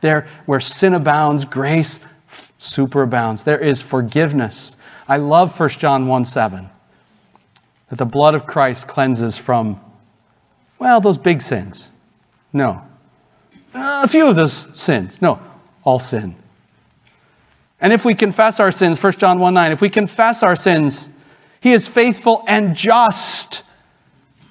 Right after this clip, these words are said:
to forgive us our sins and to cleanse us from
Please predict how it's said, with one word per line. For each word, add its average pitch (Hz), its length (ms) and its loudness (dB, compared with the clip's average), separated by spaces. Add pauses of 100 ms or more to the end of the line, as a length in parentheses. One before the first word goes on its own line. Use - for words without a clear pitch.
(320)
to 220 100 2
forgive 226 400 2
us 240 180 2
our 190 120 4
sins 202 280 2
and 196 140 4
to 190 60 2
cleanse 240 360 2
us 226 200 2
from 208 580 0